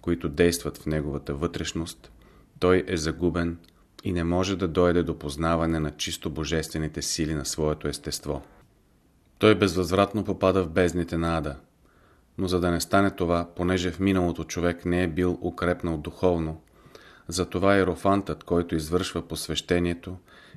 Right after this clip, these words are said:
е имал дванайсет души посветени като помощници, които са неутрализирали, така да се каже, тъмните сили, с които е влизал ученикът в контакт и са ги обезвреждали,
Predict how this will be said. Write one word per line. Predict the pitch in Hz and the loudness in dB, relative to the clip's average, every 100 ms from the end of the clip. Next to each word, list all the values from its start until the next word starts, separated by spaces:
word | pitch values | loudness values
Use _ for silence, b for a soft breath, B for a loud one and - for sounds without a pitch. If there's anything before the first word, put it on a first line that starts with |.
| B | B
е | 98 | 0
имал | 95 92 92 | 2 2 0
дванайсет | 82 87 85 90 92 90 76 | 0 0 2 0 0 -2 -4
души | 87 85 - - | -2 -2 -4 -4
посветени | 82 - 76 90 87 85 | -6 -4 -2 0 0 0
като | 85 - | -6 -10
помощници, | - 80 82 80 85 85 - 85 - B B B B B B | -6 -2 -2 -2 -6 -8 -8 -10 -14 B B B B B B
които | - 98 104 | 0 0 0
са | - 92 | 0 2
неутрализирали, | 90 85 - 82 82 85 113 110 - | 2 2 2 2 2 6 6 6 4
така | 92 90 | 2 2
да | 87 | 2
се | - 82 | 0 0
каже, | 90 87 85 | 2 2 2
тъмните | - 85 85 - | 2 2 2 0
сили, | 85 92 85 92 - B B B B | 0 0 0 -2 -10 B B B B
с | - | -10
които | - 95 98 | -2 0 2
е | 85 | 2
влизал | 80 92 92 90 - | 2 0 2 0 0
ученикът | 85 85 82 85 90 - | -4 0 0 0 -4 -8
в | - | -10
контакт | 78 73 73 90 - - - b b b b - | -6 -4 0 0 0 -20 -20 b b b b -8
и | 98 | -4
са | 95 | -2
ги | 82 87 | 0 2
обезвреждали, | 76 85 76 92 95 90 90 95 | 2 0 2 2 4 2 0 -2